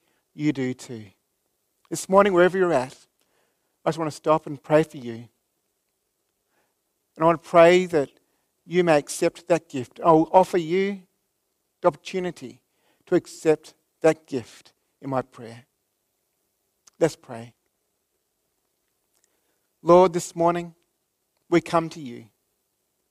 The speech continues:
We thank you so much for the free gift of eternal life. Lord, you are the generous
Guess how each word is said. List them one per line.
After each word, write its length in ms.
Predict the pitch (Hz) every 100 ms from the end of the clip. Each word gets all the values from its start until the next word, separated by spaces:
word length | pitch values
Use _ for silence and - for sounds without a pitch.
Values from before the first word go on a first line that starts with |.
| _ _ _ _ _ -
We 120 | 180
thank 480 | 175 - 208 208 196
you 140 | 160 139
so 340 | - 185 175
much 720 | 160 120 - - - - _ _ _ _ _ _ _ _
for 200 | - 180
the 80 | 165
free 640 | - _ - 190 185 185 175
gift 760 | - 175 135 104 - _ - _ _ _ _ -
of 140 | 156
eternal 360 | 151 - 143 135
life. 380 | 117 113 - -
Lord, 360 | 175 185 180
you 240 | 208 240 190
are 460 | 175 160 131 123 - _ _ _ _ _ _
the 100 | 180
generous 960 | 139 - 165 160 156 123 - - -